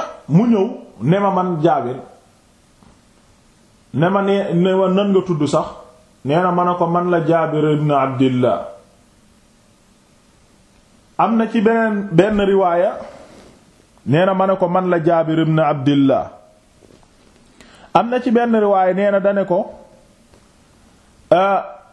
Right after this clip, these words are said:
dafa ñëw, nee na bi mu agsee, dane dama ñëw fekk al-Bawwaab, kooku lañ naan Bawwaab. Al-Bawwaab mooy bëkk néeg, chambellan,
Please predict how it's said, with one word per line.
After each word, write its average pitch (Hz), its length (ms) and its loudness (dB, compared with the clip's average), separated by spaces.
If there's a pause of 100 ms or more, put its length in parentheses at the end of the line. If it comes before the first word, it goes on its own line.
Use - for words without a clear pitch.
(560)
dafa 175 300 2
ñëw, 190 240 0
nee 185 160 2
na 185 80 2
bi 185 120 -2
mu 202 100 -6
agsee, 180 440 -2 (280)
dane 175 320 2
dama 196 220 0
ñëw 190 180 2
fekk 180 380 -4
al-Bawwaab, 147 680 0
kooku 170 200 -4
lañ 165 140 -4
naan 139 180 -4
Bawwaab. 104 460 -2
Al-Bawwaab 147 560 0
mooy 139 280 0
bëkk 147 360 -2
néeg, 131 200 -2 (600)
chambellan, 139 800 0